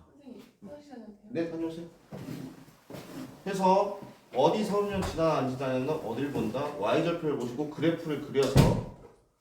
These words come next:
Speaker 2: 점근선과 정점을 파악하신 뒤에 찾아주시면 됩니다.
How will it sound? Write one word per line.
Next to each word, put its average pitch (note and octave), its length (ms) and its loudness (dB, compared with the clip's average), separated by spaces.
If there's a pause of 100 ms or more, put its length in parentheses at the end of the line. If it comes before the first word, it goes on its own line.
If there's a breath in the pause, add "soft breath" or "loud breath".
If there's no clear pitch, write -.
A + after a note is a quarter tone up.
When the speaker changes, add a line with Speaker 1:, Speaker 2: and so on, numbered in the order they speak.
(160)
Speaker 2:
점근선과 D3+ 720 -2
정점을 B2 480 -6
파악하신 C#3+ 560 -8
뒤에 D3 340 -4
찾아주시면 D3 560 -10
됩니다. G#2 540 -12